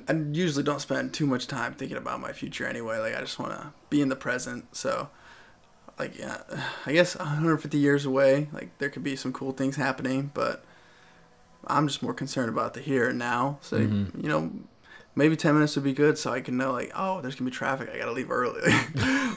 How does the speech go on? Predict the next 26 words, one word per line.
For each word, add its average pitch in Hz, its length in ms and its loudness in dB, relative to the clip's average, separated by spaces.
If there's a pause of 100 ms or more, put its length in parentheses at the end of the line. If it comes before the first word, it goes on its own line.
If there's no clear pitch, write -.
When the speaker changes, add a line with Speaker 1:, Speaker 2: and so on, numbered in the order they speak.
Speaker 1:
I'm, 160 260 6
I 160 120 10
don't, 135 120 8
I 139 120 10
don't 170 180 10
think 151 200 4
too 165 180 4
much 139 360 4 (160)
<laughs> - 0 - (220)
in 156 140 10
advance 117 480 2
anyway. - 480 4 (280)
Speaker 2:
Well, 110 100 6
here's 123 160 8
the 117 60 4
question, 127 320 10
right? 92 320 4 (280)
If 113 100 0
you 127 80 4
could 123 160 2
see 120 80 2
ten 113 260 6
minutes 110 260 4
into 110 200 0
the 101 80 2
future 95 540 2